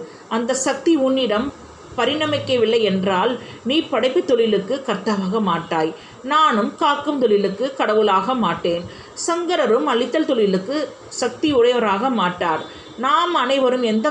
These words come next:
காலத்திலும் அந்த சக்திக்கு ஐக்கியப்பட்டவர்களாகவே இருக்கிறோம்" என்று வேத விற்பனர்கள் கூறுகின்றன.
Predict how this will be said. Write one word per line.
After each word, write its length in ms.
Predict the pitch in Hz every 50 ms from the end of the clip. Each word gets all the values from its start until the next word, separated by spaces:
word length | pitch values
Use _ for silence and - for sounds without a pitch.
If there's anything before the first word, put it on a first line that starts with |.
| 302 -
காலத்திலும் 520 | 247 226 208 202 185 202 190 190 247 277 247
அந்த 120 | 214 208 240
சக்திக்கு 540 | 240 - 220 196 190 - 247 233 190 208 254 - 214
ஐக்கியப்பட்டவர்களாகவே 1200 | 233 262 - - 294 285 - - 226 - - 233 214 208 196 190 190 185 180 175 180 170 196 208 240 240
இருக்கிறோம்" 480 | 226 208 196 - 208 175 170 165 165 - - - - - - - - 240 269 294
என்று 220 | 294 285 311 285
வேத 280 | 226 226 233 277 285 285 254
விற்பனர்கள் 760 | 214 233 226 - - 330 320 294 247 208 185 220 269 269 - 277
கூறுகின்றன. 640 | 285 302 294 262 254 233 196 175 180 170 160 160